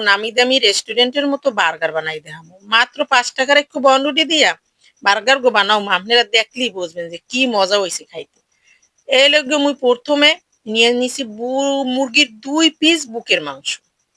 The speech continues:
মানে পাতলা করে কাইটে নিছি একেবারে। কাইটে এখন এই যে কাটা চামচ দিয়ে এপিট ওপিট ভালো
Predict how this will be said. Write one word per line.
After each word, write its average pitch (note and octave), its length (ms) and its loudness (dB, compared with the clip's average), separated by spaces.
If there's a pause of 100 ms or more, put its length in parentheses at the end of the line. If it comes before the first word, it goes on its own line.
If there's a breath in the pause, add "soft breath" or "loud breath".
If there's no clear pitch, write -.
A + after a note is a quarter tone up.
মানে G3 120 -4 (120)
পাতলা A#3+ 380 0
করে C4+ 260 4
কাইটে A3 280 -2
নিছি F3 240 -12
একেবারে। D3+ 320 -14 (760)
কাইটে A3 340 0 (120)
এখন G3+ 180 -4 (120)
এই F#3+ 140 -6
যে G3+ 100 -4 (600)
কাটা G3+ 280 0
চামচ B3 240 0 (100)
দিয়ে C4+ 120 2 (120)
এপিট G#3 280 -12
ওপিট A#3+ 180 -10 (120)
ভালো F3+ 160 0